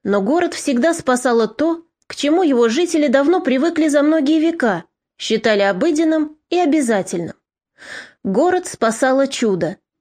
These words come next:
На этот раз дело обстояло более чем серьезно, и надеяться можно было уже не на обычное чудо, а на прямое и властное вмешательство свыше, о котором говорили древние пророчества.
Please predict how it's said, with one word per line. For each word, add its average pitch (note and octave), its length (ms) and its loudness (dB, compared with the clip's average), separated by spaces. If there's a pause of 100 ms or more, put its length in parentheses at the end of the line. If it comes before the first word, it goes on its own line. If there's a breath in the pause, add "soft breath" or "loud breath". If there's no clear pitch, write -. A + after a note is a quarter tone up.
(340)
На G#3+ 200 0
этот F4+ 260 0
раз F4 180 2
дело C4+ 280 2
обстояло E4 500 2
более B3+ 340 2
чем D#4 200 0
серьезно, G#3+ 720 0 (380)
и A#3+ 120 2
надеяться B3 560 0
можно B3 320 2
было B3 200 2
уже B3 220 2
не B3 120 2
на A#3+ 120 2
обычное B3+ 500 0
чудо, G3+ 420 -2 (420)
а G#3+ 100 0
на G#3+ 120 2
прямое A3 500 2
и B3 180 -2
властное B3 520 2
вмешательство D4 760 0
свыше, C#4+ 500 -2 (480)
о G3+ 120 0
котором E4 440 0
говорили D4+ 420 2
древние G#3+ 460 0
пророчества. A#3 800 -4